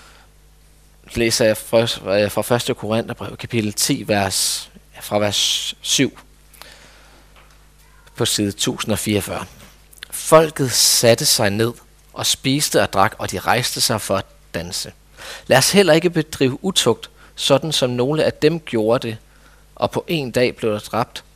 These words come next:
treogtyve tusind. Lad os heller ikke udæske Kristus, sådan som nogle af dem gjorde det, og de blev dræbt af slanger.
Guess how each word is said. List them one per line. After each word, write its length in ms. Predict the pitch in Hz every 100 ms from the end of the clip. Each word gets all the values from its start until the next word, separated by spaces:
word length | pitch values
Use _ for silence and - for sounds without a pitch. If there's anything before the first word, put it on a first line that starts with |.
| -
treogtyve 720 | - 156 107 127 - 113 120
tusind. 520 | - - 113 - - - _ _ _ _ _ _ _ _ - - - - _ _ -
Lad 120 | 113
os 120 | 110
heller 220 | 156 143
ikke 280 | 127 127 -
udæske 480 | 151 147 113 - 113
Kristus, 640 | - - 139 - 135 - - -
sådan 340 | - 120 131
som 160 | 135 123
nogle 440 | 120 120 127 160
af 120 | - 120
dem 300 | 123 139 135
gjorde 460 | - 110 120 147
det, 80 | 104 - _ _ _ _ _ _ _ _
og 180 | - -
de 80 | 139
blev 160 | 123
dræbt 360 | - 110 117 -
af 80 | -
slanger. 400 | - 104 98 131